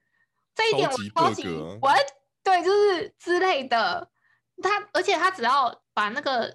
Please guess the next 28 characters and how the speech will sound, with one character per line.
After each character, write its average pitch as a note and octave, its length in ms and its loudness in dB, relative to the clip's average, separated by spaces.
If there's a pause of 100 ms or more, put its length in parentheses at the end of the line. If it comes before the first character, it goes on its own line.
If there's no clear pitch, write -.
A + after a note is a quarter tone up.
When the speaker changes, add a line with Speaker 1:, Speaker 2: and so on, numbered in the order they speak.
Speaker 1:
可 - 160 -8
能 G#3 120 -4
他 C#4 200 -2
只 - 80 -4
要 A#3 100 0
不 A#3 80 -4
要 A#3 160 2
拿 G3 240 -2
着 G3+ 80 -6
那 A3 100 -2
个 A3+ 100 -2
厨 A3 220 -10
具， - 140 -4
他 A#3 160 -2
就 A#3+ 160 -2
会 A#3 80 0
可 A#3 160 -6
能 G#3+ 160 -4
被 A#3+ 160 -2
类 A#3+ 180 -2
似 A#3+ 160 -8
反 G#3 280 -6
刍 - 180 -10
吧， - 100 -8
他 A3+ 140 -4
还 A#3+ 100 0
是 A#3 120 -8
会 A#3+ 140 -2